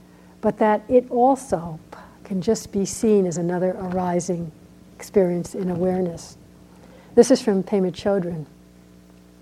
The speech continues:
She's saying, "When strong emotions come up, we forget what we've learned through meditation and know to be true." Not just we've learned it intellectually, we know it to be true, but in that moment we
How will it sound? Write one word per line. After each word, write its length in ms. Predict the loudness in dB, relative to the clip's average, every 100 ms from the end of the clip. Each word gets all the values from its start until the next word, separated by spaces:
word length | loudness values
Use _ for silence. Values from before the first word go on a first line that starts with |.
| -20 -20 -20 -20 -20 -20 -4
She's 100 | 6
saying, 200 | 8 8
"When 120 | 6
strong 560 | 4 0 6 8 8 6
emotions 640 | 8 8 6 4 0 0
come 300 | -6 -2 0
up, 200 | 0 -4 -12 -20 -20 -20 -20 -20 -10 4
we 160 | 4
forget 640 | 8 6 8 8 8 2 -2
what 140 | 2
we've 220 | 4 4
learned 560 | 6 6 6 6 2 -2
through 220 | 2 4
meditation 800 | 4 4 2 4 4 4 2 -4
and 320 | 0 2 4
know 400 | 6 6 6 6 0 -6
to 100 | -4
be 120 | -4
true." 460 | -8 -4 -2 -2 -6 -18 -20 -20 -14 -6
Not 120 | -4
just 180 | -2 -2
we've 160 | 0
learned 240 | 0 0 2
it 60 |
intellectually, 560 | 2 0 -4 -4 -8 -6
we 140 | -6
know 300 | -2 4 6
it 140 | 6 2
to 80 | -4
be 120 | -4
true, 440 | -2 2 2 2 -8 -16 -16 -4
but 140 | 8
in 140 | 8 8
that 180 | 6
moment 300 | 4 2 2
we 100 | -2